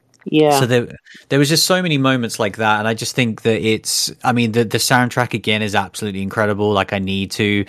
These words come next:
Speaker 2: I've had this, the Shape of Water soundtrack, like, on constant loop since it came out, and I'm certainly gonna be adding this to the, to the playlist. Um,
Speaker 1: Mm.
Speaker 2: I think this kind of, the setting of this movie as well is really interesting to me because,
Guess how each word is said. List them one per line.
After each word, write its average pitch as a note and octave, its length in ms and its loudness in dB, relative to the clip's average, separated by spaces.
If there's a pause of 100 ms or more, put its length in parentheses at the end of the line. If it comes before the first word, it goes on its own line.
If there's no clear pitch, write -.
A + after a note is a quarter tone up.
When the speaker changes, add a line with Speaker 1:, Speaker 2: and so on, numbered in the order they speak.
(280)
Speaker 2:
I've A2 120 0
had A#2+ 160 2
this, G#2 220 -8
the G#2 120 -8
Shape G2+ 240 -2
of F#2+ 120 -6
Water G#2 220 0
soundtrack, A2+ 720 -2
like, A2+ 260 0
on A#2+ 220 0
constant B2 440 -4
loop B2 240 0
since A#2+ 220 -2
it A2+ 60 -8
came A#2+ 260 -2
out, A#2+ 160 2
and G2+ 80 -4
I'm G2+ 80 -6
certainly G2+ 380 -2
gonna G2 160 -4
be G2 140 -2
adding G2 240 -2
this G2 200 -6
to A2+ 120 -4
the, G#2+ 280 0 (400)
to - 120 -4
the A2 80 -2
playlist. A#2 840 0
Um, G2 460 2
Speaker 1:
Mm. F#2+ 60 -10 (340)
Speaker 2:
I - 60 -8
think G3+ 200 2
this F#3 160 2
kind A3 220 2
of, D#3 120 -6 (100)
the C#3 120 0
setting F#3 340 0
of D#3 80 0
this B2+ 180 -2
movie G#2+ 240 2
as G2 120 -2
well A#2 220 2
is G2 120 -6
really G2+ 220 0
interesting A#2 440 -2
to - 100 -8
me F#2+ 180 0
because, F#2+ 540 -2